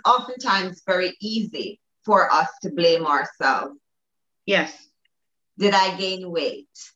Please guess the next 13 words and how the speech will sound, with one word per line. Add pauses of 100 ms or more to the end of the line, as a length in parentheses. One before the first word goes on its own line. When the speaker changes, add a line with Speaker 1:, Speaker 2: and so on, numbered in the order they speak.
(2250)
Speaker 1:
Did
I (340)
not (300)
cook
enough? (480)
Speaker 2:
Right. (500)
Speaker 1:
Um, (1120)
different
things
will
come
to
our